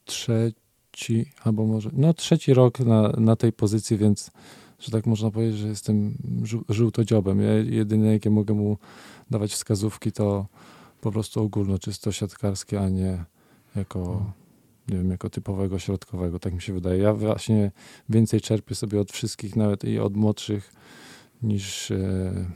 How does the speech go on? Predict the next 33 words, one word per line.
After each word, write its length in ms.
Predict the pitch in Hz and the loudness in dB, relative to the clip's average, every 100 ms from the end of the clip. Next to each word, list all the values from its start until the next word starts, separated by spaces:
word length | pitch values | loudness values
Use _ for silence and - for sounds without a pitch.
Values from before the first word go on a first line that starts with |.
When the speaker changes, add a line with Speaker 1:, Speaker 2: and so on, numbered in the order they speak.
| - | 0
Speaker 1:
ja 140 | 104 | 2
bym 160 | 95 95 | 4 0
dawał 240 | 92 90 | 0 -4
te 120 | 90 92 | -6 -8
wskazówki, 560 | - 95 92 - - | -4 -4 -4 -10 -14
bo 120 | - | -12
się 140 | - 98 | -12 -4
też, 300 | 104 - - - 135 | -4 -4 -10 -10 -2
muszę 280 | 120 123 | 0 0
też 180 | 123 113 | 0 0
dużo 240 | 107 104 104 | 2 2 4
nauczyć. 420 | 98 - - - - - | 4 -2 -12 -20 -16 -8
Speaker 2:
Okej, 260 | 107 127 | -4 -2
ale 180 | 98 104 | 0 0
to 80 | 113 | 0
jest 120 | 104 | -2
dla 140 | 113 104 | -2 -2
ciebie, 240 | 110 107 | -2 0
no, 180 | 110 107 107 110 | 0 -2 -6 -10
trzeci 340 | - 110 120 | -6 -6 -4
sezon, 360 | - 107 110 107 | -2 -2 0 -2
ale 220 | 107 107 104 - | -2 -2 -4 -6
kolejny 380 | - 120 120 120 | 0 2 4 0
w 60 | - | -2
Plus 240 | 117 - | -6 -2
Lidze, 260 | 147 113 95 | -2 0 -2
a 60 | |
dla, 220 | 87 98 | -4 -4
dla 300 | 107 110 101 | -6 -6 -6
Kuby 320 | 98 101 92 101 | -4 -4 -4 -2
to 100 | 110 | -2
jest 180 | 113 | -2
pierwszy. 500 | - 139 101 - 90 | 0 0 0 -4 -8